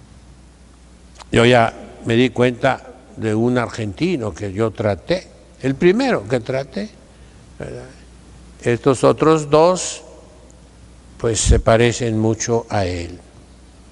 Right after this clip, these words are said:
¿Qué dijo? "No va a haber diaconisas mujeres", no, hasta que se estudie más a fondo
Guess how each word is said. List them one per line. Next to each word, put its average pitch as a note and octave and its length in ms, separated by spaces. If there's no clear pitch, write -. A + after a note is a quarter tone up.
¿Qué F3+ 140
dijo? A2 380
"No G#3+ 180
va B3+ 80
a - 20
haber B3 480
diaconisas G3+ 1120
mujeres", F#3 800
no, B3 420
hasta G#2+ 500
que A2+ 140
se - 160
estudie A#2+ 720
más A#2 420
a C#3 120
fondo C3 720